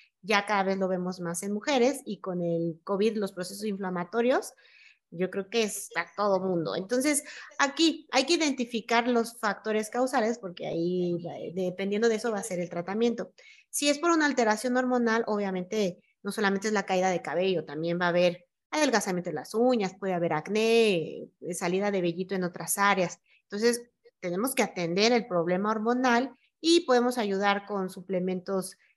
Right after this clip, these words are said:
eh, para fortalecimiento del folículo o para disminuir la producción de sebo, que es dentro de los factores que ocasionan la caída de cabello. Por ejemplo, si fue post-covid, pues hay que minimizar el impacto del proceso inflamatorio. Podemos dar antioxidantes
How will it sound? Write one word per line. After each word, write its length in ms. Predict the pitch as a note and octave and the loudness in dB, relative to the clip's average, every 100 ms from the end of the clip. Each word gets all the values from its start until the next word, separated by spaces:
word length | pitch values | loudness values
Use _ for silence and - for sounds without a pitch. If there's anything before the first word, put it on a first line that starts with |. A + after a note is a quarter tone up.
| - | -8
eh, 280 | F3 E3+ E3+ | -2 2 0
para 320 | E3+ E3+ E3 | 0 -2 -2
fortalecimiento 800 | E3+ F3 E3+ F3 E3+ F3+ F#3 G#3+ | -4 -4 -2 -2 -2 -4 -2 0
del 120 | G3+ | -2
folículo 540 | F3 F3+ A#3 B3+ B3+ G3+ | 0 0 0 2 2 2
o 60 | |
para 120 | F#3 F3 | 0 -2
disminuir 380 | F3+ F#3 F#3+ | -2 0 0
la 160 | G3+ G3 | 0 0
producción 460 | F3+ F3 - F#3+ F#3+ | -2 -4 -4 -4 -2
de 100 | F3+ | -2
sebo, 400 | F#3+ G3 A3 B3 | -2 -2 -2 -4
que 80 | |
es 80 | F#3+ | -4
dentro 320 | F3+ F3+ F3+ | -4 -4 -4
de 60 | E3+ | -4
los 140 | E3+ | -6
factores 440 | E3+ F3 G3 F#3+ F#3+ | -8 -14 -8 -8 -8
que 100 | F#3 | -12
ocasionan 520 | - E3+ F3+ F3+ F3+ | -12 -12 -6 -4 -2
la 100 | F3 | -4
caída 300 | E3+ E3+ E3+ | 0 0 0
de 160 | E3 E3 | -2 -4
cabello. 520 | F#3 A3+ A#3 G#3 G3 _ _ _ _ - | 2 4 6 4 -4 _ _ _ _ -2
Por 120 | G3+ | 0
ejemplo, 420 | G#3 A#3 A3+ G#3 | 6 6 6 0
si 160 | - F3+ | -2 -6
fue 220 | G#3 G#3 | -4 -2
post-covid, 800 | A#3 A#3 - - G3 G3+ B3+ A4 - _ _ | 0 0 -2 -6 -4 2 4 2 0 _ _
pues 140 | - A3+ | -6 -2
hay 160 | A3 | 2
que 260 | B3 G#3+ - | 2 2 0
minimizar 680 | G#3+ G#3+ G#3 G#3 G3+ A#3+ B3 | 0 2 2 2 2 2 4
el 220 | A#3 G#3 | 2 2
impacto 480 | G3+ G3 A3 G#3+ A#3 | 0 -2 -4 -2 -2
del 180 | G#3 F#3+ | -2 -2
proceso 380 | G3 F#3+ G3 A3 | -8 -8 -8 -6
inflamatorio. 760 | G#3 F#3 F3+ F3+ G3 A3 B3 | -6 -6 -6 -4 -2 0 0
Podemos 340 | A3+ A3 A3 G#3 | 2 2 2 2
dar 120 | G3 | 2
antioxidantes 960 | G3 G3 G3 - F#3+ G3 A#3+ F4+ G#4 | 2 -2 -6 -4 -2 0 0 0 -2